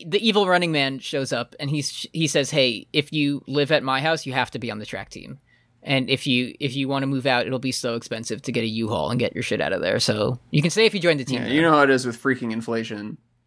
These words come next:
Speaker 1: Uh, did you see the other fucking nerd-ass dorks who are in the anime club with him?
Speaker 2: It, it looked like
Speaker 1: Just
Speaker 2: the K C Green Anime Club comics. It
Speaker 1: It
Speaker 2: wasn't
Speaker 1: really did. So we, we deserve
Speaker 2: Yeah, they were,
Speaker 1: better.
Speaker 2: they were saying it's n-, it's not bullshit baby watch night.
Speaker 1: Yeah. <laughs>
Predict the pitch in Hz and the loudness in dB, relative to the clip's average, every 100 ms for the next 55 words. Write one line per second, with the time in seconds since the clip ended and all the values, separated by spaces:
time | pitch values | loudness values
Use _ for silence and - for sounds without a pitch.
0 | _ _ _ _ _ _ 175 175 165 247 | _ _ _ _ _ _ 2 2 2 0
1 | 302 - 302 277 151 214 208 - 190 185 | 0 0 2 2 2 2 0 2 0 0
2 | 160 143 135 143 143 143 139 135 135 143 | -2 -2 0 2 4 4 2 -2 0 0
3 | 139 151 131 131 131 127 117 117 127 131 | -2 -4 -2 -4 -4 -4 -4 -4 -4 -2
4 | 151 147 139 156 160 170 160 175 _ _ | 0 0 -2 -6 -2 -2 -4 -8 _ _
5 | - 175 196 185 - 202 202 247 170 - | 2 4 4 2 -6 0 4 4 4 4
6 | 196 - 180 - 151 143 139 127 127 117 | 2 4 4 4 4 6 6 6 2 0
7 | 117 117 113 135 113 113 120 - 160 165 | 0 0 0 2 2 0 -2 0 4 6
8 | 156 147 143 185 156 123 123 127 - 147 | 6 6 6 6 4 2 0 -4 -2 0
9 | 127 123 127 - 151 143 165 170 143 143 | 2 0 -4 -8 -10 -8 -8 -6 -2 2
10 | 123 160 196 196 190 185 185 185 196 180 | 4 4 4 4 4 4 4 4 4 4
11 | 165 156 139 151 160 131 - 160 160 175 | 4 2 0 -2 -4 -6 -4 -2 2 2
12 | 143 151 151 156 143 143 131 131 123 123 | 2 2 4 4 4 2 4 4 4 4
13 | - 120 117 110 - _ _ - 196 220 | 2 0 0 -4 -8 _ _ -6 -2 2
14 | 190 - - - 226 | 2 0 -6 -8 -8